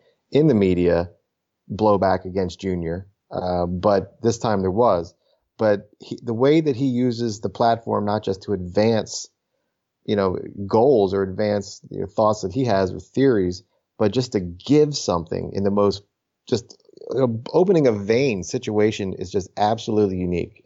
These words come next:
unique to him, and it's pretty incredible, and it's, it's pretty lucky for us and people who, who read,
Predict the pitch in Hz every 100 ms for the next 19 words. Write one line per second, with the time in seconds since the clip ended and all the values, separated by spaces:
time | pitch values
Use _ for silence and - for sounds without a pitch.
0 | - 87 98 113 107 95 98 90 82 -
1 | 127 104 92 107 98 95 85 95 95 90
2 | - _ - 92 - 156 110 107 104 101
3 | 90 95 95 - - 101 95 92 92 110
4 | 98 95 90 87 85 95 87 87 87 85